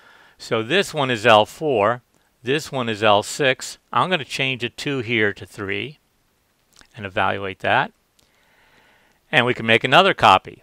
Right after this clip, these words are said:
So let's do that. Let's close these off and do a Control V again. And we can go L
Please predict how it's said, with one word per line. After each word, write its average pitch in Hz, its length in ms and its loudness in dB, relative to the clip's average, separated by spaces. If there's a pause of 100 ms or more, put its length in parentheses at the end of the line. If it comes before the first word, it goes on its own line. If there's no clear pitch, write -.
So - 180 -14
let's 101 220 -10
do 120 180 -6
that. 127 400 2
Let's - 200 -20 (120)
close 101 280 -10
these 101 220 -10
off 107 420 4
and 110 200 -16
do 101 240 -8
a 95 60 -8
Control 98 460 -10
V 98 260 -8
again. 143 480 2 (640)
And 98 400 -6
we 98 80 -14
can 104 140 -20
go 92 220 -6
L 104 480 -2